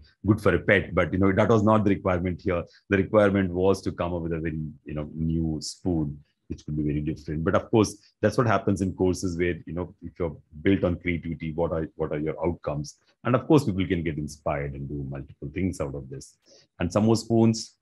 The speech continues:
Uh, this is, uh, you know, uh, I think spoon for, uh, you know, measuring, spoon for semi-liquid food. Then we have the spoon for having tea and coffee. This, this, this spoon sits on the,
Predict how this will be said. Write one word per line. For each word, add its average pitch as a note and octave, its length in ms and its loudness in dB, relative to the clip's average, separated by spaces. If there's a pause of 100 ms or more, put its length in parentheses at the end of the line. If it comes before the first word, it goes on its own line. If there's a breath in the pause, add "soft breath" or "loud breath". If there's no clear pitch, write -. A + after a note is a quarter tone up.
(560)
Uh, E2 280 -4
this F2 240 -4
is, F2 260 0
uh, F2+ 200 4
you F2+ 120 2
know, E2+ 260 -4 (960)
uh, E2 100 -8
I D#2 100 -8
think F#2+ 240 -4
spoon F#2+ 420 -4
for, F2+ 460 -2
uh, E2+ 300 -2
you E2+ 80 -6
know, F2 60 -4
measuring, A2 680 0 (400)
spoon A#2 260 2
for A#2 80 4
semi-liquid A2 680 0 (100)
food. F#2+ 420 -2 (1120)
Then D#2 240 -12
we E2 80 -12
have D#2+ 260 -10
the E2 180 -10
spoon - 680 -6
for F2+ 100 -2
having F#2 280 2
tea A#2 140 2
and A2+ 140 2
coffee. A#2 540 -2
This, G#2+ 280 -4
this, B2+ 200 2
this C#3+ 200 2
spoon D#3 220 4
sits D3 380 -2
on A#2 260 2
the, G#2+ 120 -4